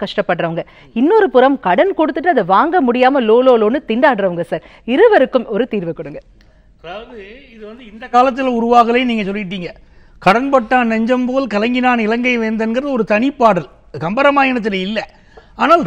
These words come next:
Speaker 2: ராமாயண காலத்திலேயே இப்படி ஒரு விஷயம் இருந்திருக்கு, மக்களுக்கு கடன் இருந்திருக்கு அப்படிங்கிறது போல் நீங்க ஒரு செய்தி இதுல. சரி, அப்ப இந்த கடன் சுமைகள் அப்படின்னு இருக்கு, இதை வந்து கடன் எனக்கு வரக்கூடாது, அது வந்த கடன் தீரணும், இல்ல நான் கொடுத்தவங்க திரும்ப கொடுக்கணும்,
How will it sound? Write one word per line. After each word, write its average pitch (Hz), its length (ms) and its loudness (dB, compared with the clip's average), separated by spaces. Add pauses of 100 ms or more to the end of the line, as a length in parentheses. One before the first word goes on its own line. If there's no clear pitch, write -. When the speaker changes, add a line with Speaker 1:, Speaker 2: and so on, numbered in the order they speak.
Speaker 2:
ராமாயண 320 640 4
காலத்திலேயே 277 720 2
இப்படி 269 300 -2
ஒரு 247 180 2
விஷயம் 254 360 0
இருந்திருக்கு, 254 440 -2
மக்களுக்கு 220 420 -2
கடன் 262 260 0
இருந்திருக்கு 226 420 -2 (560)
அப்படிங்கிறது 254 500 4
போல் 311 180 0
நீங்க 254 120 -2
ஒரு 220 200 0
செய்தி 226 340 -2
இதுல. 123 160 -12 (180)
சரி, 151 200 0 (600)
அப்ப 277 160 -2
இந்த 285 180 -4
கடன் 339 320 4
சுமைகள் 277 380 0 (340)
அப்படின்னு 277 360 0
இருக்கு, 247 260 -2 (140)
இதை 220 160 0 (100)
வந்து 277 160 -2 (100)
கடன் 254 420 -2
எனக்கு 220 180 -2
வரக்கூடாது, 226 640 0
அது 277 180 -2
வந்த 254 260 -2
கடன் 269 300 -2 (180)
தீரணும், 240 360 -2 (380)
இல்ல 302 180 2
நான் - 140 -2
கொடுத்தவங்க 320 500 2
திரும்ப 349 260 4
கொடுக்கணும், 175 340 -2